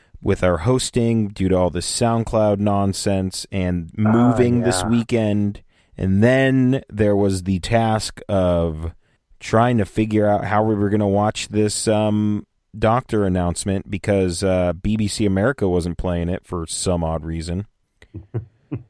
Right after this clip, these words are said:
Speaker 1: So
Speaker 2: Still working on the class model of things, apparently.
Speaker 1: Yeah, I guess. We got a really cool teaser video for it with, um,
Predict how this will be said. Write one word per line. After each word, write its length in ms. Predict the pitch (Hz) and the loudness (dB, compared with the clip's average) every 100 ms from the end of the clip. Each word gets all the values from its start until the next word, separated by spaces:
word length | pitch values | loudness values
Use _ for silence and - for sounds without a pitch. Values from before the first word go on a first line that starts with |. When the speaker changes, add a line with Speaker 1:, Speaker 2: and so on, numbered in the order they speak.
| 117 - - - 127 _ _ _ _ - | -16 -10 -10 -10 -18 _ _ _ _ -10
Speaker 1:
So 380 | - 127 120 123 | 2 4 6 6
Speaker 2:
Still 160 | 120 | 6
working 240 | 117 113 113 | 2 -2 -8
on 40 | |
the 260 | 101 _ _ | -18 _ _
class 340 | 110 107 107 | -6 -6 -8
model 380 | 101 82 82 80 | -12 -12 -12 -16
of 80 | 78 - 82 | -20 -20 -20
things, 240 | 87 87 - | -18 -20 -20
apparently. 440 | 90 87 82 98 107 - _ - | -18 -16 -12 -12 -12 -16 _ -8
Speaker 1:
Yeah, 260 | - 110 | -4 -2
I 40 | 82 | -4
guess. 460 | 76 98 90 82 | -4 -4 -2 -4
We 180 | 110 120 | -2 0
got 240 | 120 127 123 | 4 4 4
a 40 | |
really 360 | 110 123 151 131 | 4 2 2 0
cool 680 | - 143 139 127 117 104 - _ _ - | 0 2 6 6 6 4 -2 _ _ -14
teaser 420 | - 196 220 143 | -4 0 2 2
video 380 | 98 98 90 87 | 2 0 2 0
for 360 | 82 98 90 85 | 0 0 0 0
it 160 | 80 - | -2 -4
with, 380 | 92 87 - 98 | -2 -2 -2 0
um, 480 | 90 85 80 78 | 0 0 -2 -6